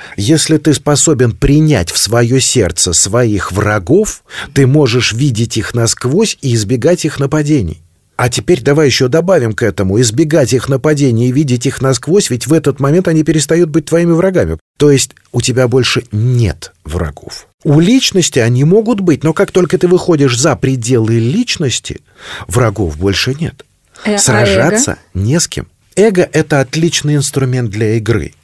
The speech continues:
Speaker 1: но его все время нужно держать под контролем.
Speaker 2: Включать и выключать.
Speaker 1: Это лошадь, которой надо великолепнейшим образом управлять. Эго — это в каком-то смысле неуправляемый ум.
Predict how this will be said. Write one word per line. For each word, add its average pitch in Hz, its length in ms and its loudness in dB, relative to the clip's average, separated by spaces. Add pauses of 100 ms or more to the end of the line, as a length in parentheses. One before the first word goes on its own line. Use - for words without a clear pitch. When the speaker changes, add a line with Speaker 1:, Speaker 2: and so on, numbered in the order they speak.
(340)
Speaker 1:
но 131 200 4
его 127 220 4
все - 240 0
время 110 460 0
нужно 110 400 -2
держать 92 440 -2
под 87 140 -8
контролем. 82 520 -6
Speaker 2:
Включать 220 560 0
и 226 40 2
выключать. 214 560 -2 (220)
Speaker 1:
Это 160 260 2
лошадь, 139 640 2 (220)
которой 117 460 0
надо 113 320 0
великолепнейшим 123 1000 0
образом 101 400 0
управлять. 78 540 -6 (420)
Эго — 226 280 2
это 240 140 2
в 220 80 -10
каком-то 233 460 -2
смысле 226 480 0
неуправляемый 196 760 2
ум. 85 160 -2